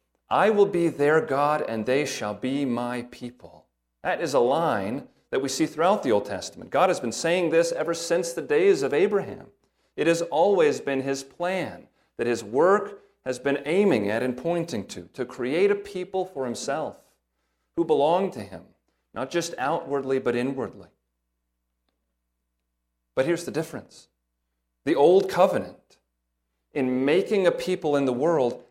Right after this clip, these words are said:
had no power in itself to bring the world out of the people. It set the people apart from the world, but the covenant was powerless to bring the world out of the people.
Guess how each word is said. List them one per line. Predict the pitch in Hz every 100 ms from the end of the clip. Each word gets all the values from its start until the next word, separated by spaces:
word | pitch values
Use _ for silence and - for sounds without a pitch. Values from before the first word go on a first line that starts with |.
| _
had | - 165 185 196
no | 190 190
power | 190 180 180 180
in | 180 175 165
itself | 160 160 - 190 185 95 - - - _ _
to | -
bring | 131 151 165 156
the | 147
world | 131 135 175 175 170
out | 160 160
of | 156
the | 165
people. | 185 254 254 160 - _ _ _ _ _ -
It | -
set | 170 -
the | 135
people | 196 214 175
apart | 156 170 156 147
from | 139
the |
world, | 135 247 262 -
but | 147
the | -
covenant | - 294 220 147 180
was | 180
powerless | - 233 285 160 107 139 - - _
to | 175
bring | 170 208
the | 190
world | 180 214 202 185
out | 185 185
of | 160 160 - _ _
the | -
people. | - 175 170 98 -